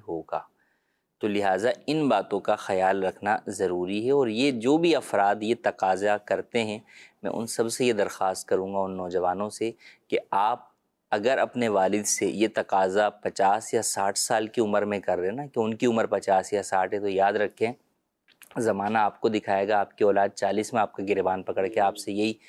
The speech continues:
تقاضے کر رہی ہوگی۔ اس وقت آپ کو یاد آئے گا کہ ہمارے والد پر اس وقت کیا گزری تھی، جب آپ پر گزرے گی۔ تو ایسا ہرگز نہ کریں، جیسا جو ہے وہ کریں گے ویسا بھرنا پڑ جائے گا۔ تو لہٰذا خاص طور پر والدین کے معاملے میں تو چاہیے یہ کہ اولاد اپنا مال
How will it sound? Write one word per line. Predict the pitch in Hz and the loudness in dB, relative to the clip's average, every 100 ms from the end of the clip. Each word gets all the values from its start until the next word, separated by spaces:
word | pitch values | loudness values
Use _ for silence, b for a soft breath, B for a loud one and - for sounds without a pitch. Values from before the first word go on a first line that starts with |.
| B B | B B
تقاضے | 117 104 95 101 | -4 -2 0 0
کر | 92 95 | 0 -2
رہی | 95 | 0
ہوگی۔ | 104 104 - | 0 0 -2
اس | - 151 | 0 0
وقت | 135 - | 0 0
آپ | 120 - | -2 2
کو | 120 | 4
یاد | 101 101 98 - | 4 4 0 -4
آئے | 98 98 101 | 2 4 4
گا | 113 - B B - | 2 -2 B B -4
کہ | |
ہمارے | 104 98 98 113 | -2 2 2 4
والد | 104 104 123 127 | 2 2 0 2
پر | 120 | 2
اس | - 120 | 2 -2
وقت | - | 0
کیا | 110 92 | 0 0
گزری | 92 92 90 | -2 -4 -4
تھی، | 113 | -2
جب | 104 95 | 0 2
آپ | 90 - | 2 0
پر | 104 | -4
گزرے | 90 87 85 76 - | -4 -8 -8 -10 -12
گی۔ | - b b b b - | -20 b b b b -4
تو | - - | -2 -2
ایسا | 107 - 110 | -2 -2 -2
ہرگز | 95 92 92 | -2 -2 -2
نہ | 104 107 104 | -2 -2 -2
کریں، | 110 170 - b b b _ | -4 -4 -14 b b b _
جیسا | 101 101 98 - 110 | -2 0 2 0 0
جو | 101 | 0
ہے | 101 | 0
وہ | 101 - | 0 -2
کریں | - 95 107 120 | -2 0 0 0
گے | 117 117 | 2 2
ویسا | 98 92 - 113 107 - | 2 -2 0 0 0 0
بھرنا | 101 92 98 95 101 104 | -8 -8 -6 -2 -2 0
پڑ | 98 90 | 0 0
جائے | 92 90 90 | 0 -2 -2
گا۔ | 113 - _ B B _ | -6 -8 _ B B _
تو | 95 | -4
لہٰذا | 92 92 90 92 104 | -2 -2 -2 0 -2
خاص | - 101 104 117 - | -2 -2 -2 -2 0
طور | 98 95 | 0 2
پر | 104 98 | 0 0
والدین | 90 90 92 90 104 113 | 0 -2 -2 -2 -2 0
کے | 117 | 0
معاملے | 110 104 101 101 107 | 2 2 0 -2 -4
میں | 120 | -6
تو | 120 | -6
چاہیے | 123 117 104 120 131 147 | -4 -2 -2 -4 -6 -6
یہ | |
کہ | - - | -2 0
اولاد | 101 95 107 123 | 2 2 2 2
اپنا | 117 - 127 | -2 0 0
مال | 113 95 95 113 | 0 0 0 0